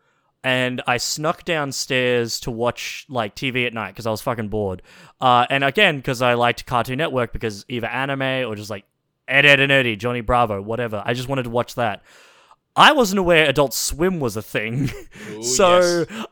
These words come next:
Speaker 1: I'm just sitting down, just like, "All right, give it to me." And then, um, I think, like, Aqua Teen Hunger Force starts playing, and I'm just like, "I don't fucking, what's going on?" Um,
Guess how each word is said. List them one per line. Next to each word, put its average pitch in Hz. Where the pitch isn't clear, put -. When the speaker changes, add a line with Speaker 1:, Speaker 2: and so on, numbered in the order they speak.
Speaker 1:
I'm 214
just 208
sitting 185
down, 170
just 139
like, 139
"All 208
right, 185
give 175
it 156
to 165
me." 135
And 160
then, 165
um, 160
I 156
think, 196
like, 156
Aqua 147
Teen 156
Hunger 147
Force 160
starts 160
playing, 165
and 160
I'm 156
just 147
like, 156
"I 170
don't 165
fucking, 123
what's 143
going 127
on?" 107
Um, 156